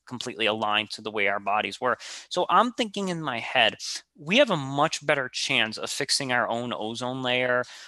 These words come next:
of converting to, like, solar energy and just fixing the problems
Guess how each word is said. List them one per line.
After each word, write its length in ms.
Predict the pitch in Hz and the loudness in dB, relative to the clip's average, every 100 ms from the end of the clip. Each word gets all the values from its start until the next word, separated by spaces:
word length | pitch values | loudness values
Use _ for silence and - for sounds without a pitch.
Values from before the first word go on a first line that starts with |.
| - | -8
of 420 | 87 95 90 - - _ | 0 0 0 -6 -18 _
converting 600 | - 113 120 131 123 127 | -12 -2 0 2 0 -4
to, 220 | - 123 | -2 0
like, 300 | 113 113 104 | 2 2 2
solar 460 | - - 123 123 117 | 2 0 2 2 2
energy 500 | 104 117 117 113 120 | 2 -2 -2 -2 0
and 100 | 120 | 0
just 140 | 151 | 0
fixing 520 | - - 190 - 196 180 | -4 -2 2 2 2 0
the 100 | 156 | -4
problems 760 | - 135 120 123 156 190 - | 2 6 6 4 -2 -2 -4